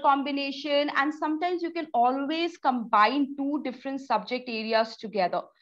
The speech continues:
So that's something that the students are really looking forward to. And that flexibility is the biggest U S P of our academic programs. Another advantage that our programs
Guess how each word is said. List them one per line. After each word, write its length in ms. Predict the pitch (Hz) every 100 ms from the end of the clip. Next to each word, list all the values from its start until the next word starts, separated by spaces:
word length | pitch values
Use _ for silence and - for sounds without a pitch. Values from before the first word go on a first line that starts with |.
| _ - _
So 200 | - 285
that's 360 | 277 359 -
something 540 | - 320 302 320 339 330
that 320 | 285 269 254 277
the 100 | 262
students 720 | - - 269 269 330 311 311
are 120 | 240 233
really 400 | 233 254 269 214
looking 460 | 214 214 285 277
forward 420 | 277 247 247 262 285
to. 120 | 285
And 260 | - 247
that 300 | 214 208 311 -
flexibility 840 | 269 262 - 247 254 262 269 277 247
is 120 | 226
the 120 | 240
biggest 520 | 190 233 226 277 277
U 340 | 233 220 220 247
S 220 | 269 -
P 240 | 262 269
of 220 | - 214
our 160 | 233 226
academic 580 | 220 202 190 190 214 214
programs. 540 | 190 175 - 147 - - - - - -
Another 360 | 254 294 339 415
advantage 800 | 359 247 233 240 254 330 330 269
that 160 | 285 285
our 200 | 262 269
programs 680 | 226 220 214 240 247 254